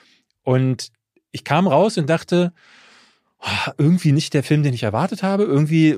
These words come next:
auch ein bisschen nicht der Film, den ich sehen wollte.“ Aber ich hatte trotzdem Spaß wegen Ben Affleck. Die beiden Brüder haben immer wieder ihre Momente.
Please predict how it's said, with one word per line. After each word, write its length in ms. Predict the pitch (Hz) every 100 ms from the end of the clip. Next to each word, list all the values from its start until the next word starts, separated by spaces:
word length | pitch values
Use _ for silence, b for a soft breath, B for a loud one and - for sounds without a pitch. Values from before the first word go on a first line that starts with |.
| 104
auch 160 | 123 143
ein 60 |
bisschen 460 | 147 147 139 127 131
nicht 180 | 147 -
der 140 | 147
Film, 180 | 139 147
den 140 | 135
ich 240 | 135 - -
sehen 460 | 123 117 135 127 107
wollte.“ 560 | 123 196 196 202 220 -
Aber 180 | 131 123
ich 120 | -
hatte 200 | - 117
trotzdem 500 | - 165 - 165 139
Spaß 640 | - - 107 151 180 - 110
wegen 280 | 117 156 175
Ben 200 | 175 180
Affleck. 520 | 175 - 208 220 -
Die 220 | - 123 123
beiden 240 | 139 135
Brüder 320 | 117 156 170
haben 160 | 135 143
immer 180 | 180 214
wieder 180 | 180
ihre 220 | 147 127 127
Momente. 560 | 113 110 143 196 208